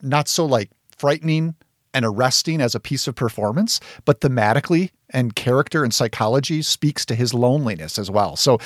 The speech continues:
so it's, it's a scene that has become iconic in the public consciousness, but also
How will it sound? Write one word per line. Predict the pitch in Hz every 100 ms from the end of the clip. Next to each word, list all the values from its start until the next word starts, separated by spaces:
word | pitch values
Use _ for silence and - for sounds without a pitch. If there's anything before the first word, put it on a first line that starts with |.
| - - -
so | 160 147
it's, | - - 147
it's | 135
a |
scene | 139 180 170
that | 143
has | 117
become | 117 117 156 170 -
iconic | 147 135 147 135 113 113
in |
the | 107
public | - 113 110
consciousness, | 127 120 117 110 107 98 - - - -
but | 120 117
also | 123 - 123